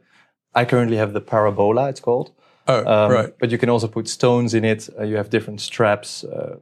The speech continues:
Speaker 1: yeah. I,
Speaker 2: Okay.
Speaker 1: I, I, I kind of customized this myself.
Speaker 2: Right. So, okay, so now let's talk about this, 'cause properly, what this is, is all full of interesting electronics, isn't it? And what,
Speaker 1: Indeed.
Speaker 2: what, what is it, what is it doing?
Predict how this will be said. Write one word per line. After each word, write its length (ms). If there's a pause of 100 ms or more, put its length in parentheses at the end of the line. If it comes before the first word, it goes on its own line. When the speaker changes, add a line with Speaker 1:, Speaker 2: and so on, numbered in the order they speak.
(240)
Speaker 1:
yeah. 220 (400)
I, 120
Speaker 2:
Okay. 460
Speaker 1:
I, 80
I, 40
I 100 (180)
kind 180
of 120
customized 540
this 200
myself. 340 (240)
Speaker 2:
Right. 300 (180)
So, 360
okay, 240
so 100
now 120
let's 200
talk 140
about 160
this, 120
'cause 140 (160)
properly, 560 (260)
what 280
this 340
is, 480 (460)
is 320
all 340
full 460
of 160
interesting 440
electronics, 680
isn't 160
it? 160
And 160
what, 120
Speaker 1:
Indeed. 80
Speaker 2:
what, 200
what 160
is 140
it, 180 (160)
what 120
is 100
it 120
doing? 300